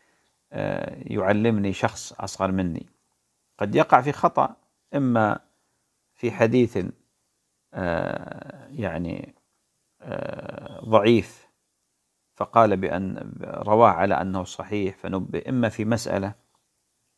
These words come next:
وهذا شيء عجيب جدًا. ال-، الإمام مالك رحمة الله عليه، إمام دار الهجرة، هذا الإمام الجهبذ العملاق الذي أجمعت الأمة على إمامته،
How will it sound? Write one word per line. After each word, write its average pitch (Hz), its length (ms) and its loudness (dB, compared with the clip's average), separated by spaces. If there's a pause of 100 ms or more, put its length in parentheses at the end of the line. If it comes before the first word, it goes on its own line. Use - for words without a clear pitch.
(160)
وهذا 101 180 -12
شيء 127 240 -10
عجيب 120 340 -2
جدًا. 139 360 -6 (1700)
ال-، 107 160 0
الإمام 113 560 2
مالك 147 360 4
رحمة 123 320 -4
الله 113 360 2
عليه، 87 480 0
إمام 117 260 0
دار 113 200 6
الهجرة، 101 500 0 (520)
هذا 117 260 2
الإمام 104 400 2
الجهبذ 95 540 -2
العملاق 98 640 2 (2000)
الذي 98 280 0
أجمعت 127 420 4
الأمة 104 300 0
على 92 320 2
إمامته، 87 640 -6